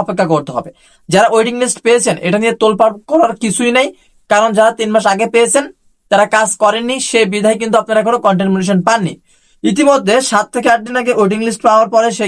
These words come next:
কিন্তু মনিটাইজেশন পেয়েছে, আমি স্ক্রিনশট দিয়ে দিয়েছি already। তো যারা ওয়েটিং লিস্ট পেয়েছেন তারা নিয়মিত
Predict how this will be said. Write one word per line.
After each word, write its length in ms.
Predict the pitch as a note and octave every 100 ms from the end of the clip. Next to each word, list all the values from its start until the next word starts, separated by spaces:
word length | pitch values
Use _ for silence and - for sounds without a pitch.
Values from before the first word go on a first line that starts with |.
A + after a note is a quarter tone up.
| F#3
কিন্তু 140 | G#3 A3+
মনিটাইজেশন 420 | F#3+ F#3 G3 A3 G3+
পেয়েছে, 260 | A3+ A3+ - - _ - E3
আমি 120 | G3+ A3+
স্ক্রিনশট 360 | - B3 G#3+ A3 F3+
দিয়ে 120 | A3+ G3
দিয়েছি 200 | E3 E3 C3+
already। 280 | B2+ A2+ G#2+ _ _ _ _ _
তো 40 | G3+ F3+
যারা 220 | A#3 B3+ G#3 G#3
ওয়েটিং 240 | G#3 A#3 B3
লিস্ট 160 | - -
পেয়েছেন 320 | B3 B3 D4+ C4+ - _ -
তারা 140 | A#3 A#3
নিয়মিত 300 | A3 A#3 A3+